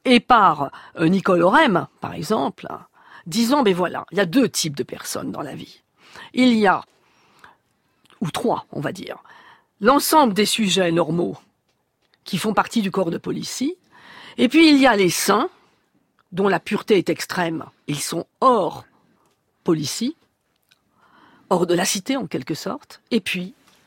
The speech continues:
il y a les banos, ceux qui sont capables et susceptibles de faire le mal. Et ceux-là, ils sont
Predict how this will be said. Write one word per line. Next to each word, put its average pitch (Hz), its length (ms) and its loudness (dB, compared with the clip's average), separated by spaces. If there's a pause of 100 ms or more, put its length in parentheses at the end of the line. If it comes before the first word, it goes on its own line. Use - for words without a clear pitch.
(340)
il 220 200 -2
y 190 100 0
a 156 240 0
les 214 180 2
banos, 170 560 0 (840)
ceux 285 260 4
qui 226 140 0
sont 196 240 0
capables 165 480 0
et 156 40 0
susceptibles 151 500 -8
de 160 40 -8
faire 147 200 -6
le 151 100 -4
mal. 135 280 -8
Et 202 100 -2
ceux-là, 294 560 6
ils 247 160 0
sont - 240 -2